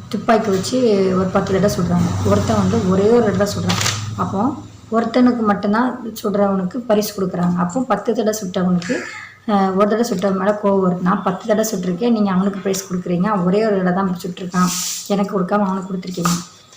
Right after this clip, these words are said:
அப்போ இப்போ ஒரு உதாரணத்துக்கு வந்து ஒரு இந்த துப்பாக்கி சுடுற அந்த வச்சிருப்பாங்க இல்லையா? So அந்த ஃபோக்கஸை வந்து எடுத்துக்கலாம். இவன் அந்த, அந்த குறிக்கோளை வச்சிருக்கான், அந்த, அந்த நடுக்கோடை விட்டு மித்த சுத்தி இருக்கிற கோட்டெல்லாம் பத்து தடவை எல்லா பக்கமும் பத்து,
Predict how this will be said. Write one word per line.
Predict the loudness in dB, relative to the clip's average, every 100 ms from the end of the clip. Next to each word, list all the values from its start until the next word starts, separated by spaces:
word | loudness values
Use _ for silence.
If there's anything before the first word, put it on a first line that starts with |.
| -10
அப்போ | -8 -4 -2 -2 -4 -10 -8
இப்போ | -4 0 4
ஒரு | 4 4
உதாரணத்துக்கு | 4 4 2 0 -2
வந்து | 0 2 2 2
ஒரு | 2 2 2 2
இந்த | 2 2
துப்பாக்கி | 0 -2 0 0 0
சுடுற | -2 0
அந்த | 2 4 4 4 0 -4 -12 -16 -16 -12 -10 -8
வச்சிருப்பாங்க | -10 -10 -8 -4
இல்லையா? | -2 -2 -4 -6
So | -6
அந்த | -4 -2 -4
ஃபோக்கஸை | -4 -6 -6 -6
வந்து | -4 -2
எடுத்துக்கலாம். | -2 -6 -10 -12 -14 -20 -20 -20 _
இவன் | -2 0 0
அந்த, | 0 0 0 -2
அந்த | -2 0 0 -2 -10 -8
குறிக்கோளை | -4 0 2 2
வச்சிருக்கான், | 0 -4 -2
அந்த, | 0 2 2 0
அந்த | 0 0
நடுக்கோடை | 2 2 0 0 0
விட்டு | 0 -2 -4
மித்த | -6 -6
சுத்தி | -10 -6 -2
இருக்கிற | 0 -2
கோட்டெல்லாம் | -4 -6 -4 -2 -2
பத்து | -2 -6 -4
தடவை | -2 2 4
எல்லா | 4 2
பக்கமும் | 2 0 0 0
பத்து, | 0 -4 -2